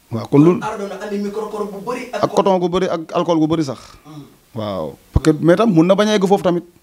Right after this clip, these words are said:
Speaker 2: Hmm.
Speaker 1: Parce que mu ku nekk mun na peesam, xam nga lamb moom mooy lu ma la wax rek. Ñëpp mun nañu ko séntoo nii mu demee neneen.
Speaker 2: Hmm.
Speaker 1: Lamb amul, amul calcul. Maanaam ku si côté jële laay waxee quoi, ñëpp nañu xam ne lamb, lamb ji tey day am xeex wala bëre mu ñëw demee neneen. Nga, nga, nga, nga gis lamb joo xam ne kenn xalaatul ne dina métti,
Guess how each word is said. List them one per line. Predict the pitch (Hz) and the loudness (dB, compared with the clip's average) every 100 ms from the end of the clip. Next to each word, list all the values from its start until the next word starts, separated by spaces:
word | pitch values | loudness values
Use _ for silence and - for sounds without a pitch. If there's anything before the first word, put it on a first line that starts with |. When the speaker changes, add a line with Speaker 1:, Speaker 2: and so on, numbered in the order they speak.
| _ | _
Speaker 2:
Hmm. | 135 135 - _ _ _ - | -20 -20 -20 _ _ _ -8
Speaker 1:
Parce | 143 | 2
que | |
mu | 143 165 | 6 6
ku | 190 | 6
nekk | 208 185 | 4 4
mun | 190 | 4
na | 190 | 4
peesam, | 190 185 170 | 2 2 2
xam | 170 | 2
nga | 262 | 4
lamb | 240 180 | 6 6
moom | 147 | 6
mooy | 170 | 4
lu | 180 | 6
ma | 160 | 4
la | |
wax | 127 | 4
rek. | 113 - _ - | -2 -10 _ 2
Ñëpp | 170 214 | 4 6
mun | 202 | 6
nañu | 202 | 4
ko | 185 | 4
séntoo | 180 156 143 | 4 4 4
nii | 131 | 4
mu | 135 | 2
demee | 131 | 2
neneen. | 120 113 98 | 0 0 -4
Speaker 2:
Hmm. | - _ - - - - - - | -10 _ -20 -20 -20 -20 -18 -2
Speaker 1:
Lamb | 156 180 151 - | 2 2 0 0
amul, | 175 180 175 165 190 - _ _ _ _ _ _ _ - | 0 2 0 -6 -10 -16 _ _ _ _ _ _ _ 0
amul | 180 185 | 2 2
calcul. | - 143 110 - _ _ _ _ _ | 2 -2 -4 -14 _ _ _ _ _
Maanaam | 139 151 | 2 2
ku | 147 | 2
si | - | 2
côté | 190 165 | 2 4
jële | 170 | 4
laay | 151 151 | 4 4
waxee | 156 | 2
quoi, | 139 123 | 0 2
ñëpp | 151 | 4
nañu | 156 160 | 6 4
xam | 156 143 | 6 4
ne | |
lamb, | 135 139 | 4 6
lamb | 147 | 6
ji | 143 | 4
tey | 131 | 2
day | 127 | 0
am | 135 | -2
xeex | 120 135 135 | 0 -2 -2
wala | 123 135 | 2 4
bëre | 123 120 123 | 4 4 4
mu | 127 | 6
ñëw | 131 127 | 6 6
demee | 127 120 | 4 4
neneen. | 127 120 101 - - - | 4 2 -2 -16 -8 4
Nga, | 160 | 6
nga, | 160 | 6
nga, | 170 175 | 6 6
nga | 185 214 165 175 | 4 4 4 4
gis | 165 | 6
lamb | 165 160 | 6 6
joo | 156 | 4
xam | 147 | 4
ne | 135 | 4
kenn | 165 170 | 2 2
xalaatul | 170 160 151 | 4 4 2
ne | |
dina | 139 143 | 2 2
métti, | 143 135 139 | 2 2 -2